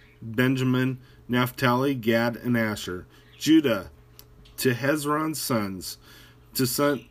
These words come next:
the sons of Judah: Er, Onan, and Shelah. These three were born to him by a Canaanite woman, the daughter of Shua.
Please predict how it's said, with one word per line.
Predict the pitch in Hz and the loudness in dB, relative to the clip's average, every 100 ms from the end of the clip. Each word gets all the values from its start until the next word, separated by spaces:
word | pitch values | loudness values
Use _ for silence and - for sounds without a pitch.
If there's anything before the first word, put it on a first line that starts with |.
| - - | -18 -8
the | 135 | -6
sons | - 147 156 170 | -2 0 0 -2
of | - 165 | -4 -4
Judah: | 139 127 101 95 - - 120 | 0 0 0 -4 -10 -10 -2
Er, | 131 165 170 - - | 0 0 -4 -10 -4
Onan, | 131 135 139 147 - _ - - - - | 0 0 0 -2 -10 _ -20 -20 -20 -6
and | 120 127 | -2 -2
Shelah. | 127 143 127 110 98 - - - - - - | 0 0 0 0 -4 -10 -20 -20 -20 -20 -4
These | 131 147 170 - | 2 2 2 -4
three | 139 143 | 0 2
were | 143 143 | 2 0
born | 135 127 127 131 | 0 0 2 0
to | 127 | -2
him | 127 123 117 117 - - - | -2 0 0 -2 -8 -20 -10
by | - 123 | 0 2
a | 117 | 2
Canaanite | 110 135 127 139 151 139 | 0 0 0 0 -2 -2
woman, | 101 117 110 110 | -2 -2 0 0
the | 110 | 0
daughter | 113 120 135 | 0 0 0
of | 139 | -2
Shua. | - 131 104 92 | -2 -2 -2 -4